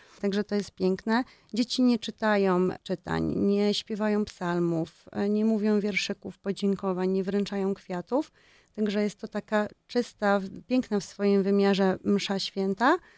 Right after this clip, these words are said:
która jest, no, tą pierwszą taką w pełni, e, pię-, pie-, pełni przy-, e, przyjętą, pie-,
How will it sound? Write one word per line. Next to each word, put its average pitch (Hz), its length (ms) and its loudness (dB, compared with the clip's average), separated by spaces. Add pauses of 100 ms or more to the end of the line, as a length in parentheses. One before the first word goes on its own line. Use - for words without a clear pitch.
(160)
która 285 320 0
jest, 247 240 0
no, 240 80 -4
tą 233 200 -2
pierwszą 208 760 0
taką 202 420 -2
w - 100 -10
pełni, 190 680 2
e, - 100 -8
pię-, 202 300 2 (220)
pie-, 220 120 -2
pełni 214 420 2
przy-, - 300 -4
e, 202 160 0
przyjętą, 190 800 0
pie-, 196 220 -8